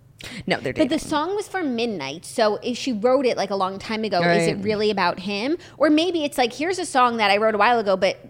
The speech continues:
Speaker 2: sums up how I feel about you."
Speaker 1: I d-, I don't know.
Speaker 2: Which song was it again?
Speaker 1: I don't know.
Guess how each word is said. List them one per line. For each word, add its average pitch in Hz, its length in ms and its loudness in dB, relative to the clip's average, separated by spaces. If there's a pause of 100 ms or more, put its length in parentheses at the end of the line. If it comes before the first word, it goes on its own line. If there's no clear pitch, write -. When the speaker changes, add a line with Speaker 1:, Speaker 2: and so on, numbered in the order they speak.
(140)
Speaker 2:
sums 285 300 2
up 247 80 0
how 226 100 -2
I 233 80 -2
feel 262 140 -2
about 311 200 -2
you." 349 300 -6 (1400)
Speaker 1:
I 190 60 -2
d-, - 60 -4 (100)
I 214 100 2
don't 190 220 0
know. 156 220 -4 (200)
Speaker 2:
Which 262 260 2
song 262 480 6
was 196 240 6
it 175 80 2
again? 180 600 -2
Speaker 1:
I 202 60 2
don't 269 120 2
know. 156 500 0